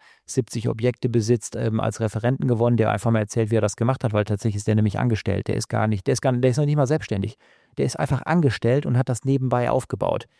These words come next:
Der hat einfach gut verdient und verdient auch immer noch gut, hat dann einfach viele, viele Sachen im Hintergrund auf den Weg gebracht.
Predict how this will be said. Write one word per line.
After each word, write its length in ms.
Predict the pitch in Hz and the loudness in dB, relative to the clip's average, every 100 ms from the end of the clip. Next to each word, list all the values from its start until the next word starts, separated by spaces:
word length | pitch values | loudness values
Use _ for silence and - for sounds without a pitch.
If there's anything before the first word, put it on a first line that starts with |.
| _ - | _ -2
Der 120 | 110 | 0
hat 120 | 117 | 0
einfach 360 | - 120 - 113 | 0 -2 0 -2
gut 200 | - 143 | 0 -2
verdient 400 | - 123 170 202 | 2 2 4 4
und 120 | 185 107 | 2 -2
verdient 300 | 110 143 165 | -2 -2 -2
auch 80 | |
immer 140 | - 147 | 0 2
noch 160 | 139 | 0
gut, 240 | - 143 135 | 2 2 2
hat 160 | 123 | 0
dann 120 | 113 117 | 0 0
einfach 300 | 120 - 110 | 0 -2 -4
viele, 280 | - 147 | -2 -2
viele 260 | 131 131 123 | -2 0 0
Sachen 240 | 131 127 | 2 0
im 80 | 123 | 0
Hintergrund 420 | 123 147 135 139 | 2 2 2 0
auf 120 | 135 120 | 0 0
den 100 | 117 | 0
Weg 160 | 147 | 0
gebracht. 380 | 139 131 127 - | -2 0 -2 -4